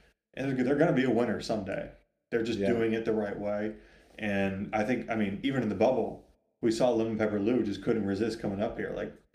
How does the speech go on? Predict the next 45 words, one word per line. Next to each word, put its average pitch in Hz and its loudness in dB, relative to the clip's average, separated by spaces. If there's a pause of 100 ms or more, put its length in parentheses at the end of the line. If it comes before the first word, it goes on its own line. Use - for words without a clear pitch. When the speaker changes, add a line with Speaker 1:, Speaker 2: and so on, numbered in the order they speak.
(160)
Speaker 2:
That's 151 0
'cause 160 4
Atlanta 151 4
influences 139 0
everything. 101 -2
Speaker 1:
eh, - 0
yeah, - -4 (120)
eh, - -4 (140)
you 120 -4
know, 131 0 (160)
Speaker 2:
<laughs> 107 -16
Speaker 1:
these, 139 0 (180)
these 123 -4
players 143 2
love 123 4
A 113 2
T 120 4
L. 110 4
I 107 2
mean, 110 2
I 104 4
know 110 2
Lou's 107 2
from 120 2
here, 92 -2
but 101 -4 (760)
Speaker 2:
Yeah. 120 0 (360)
I, 117 2
I, 123 0
I, 151 2 (220)
that, - -4
that's 147 6
ano-, 156 2
that's 151 4
another 147 4
thing 139 0
that 113 2
I 110 2
think 123 -4
is 104 0
just 120 -4
a 117 0
matter 98 0
of 107 -4
time, 95 -6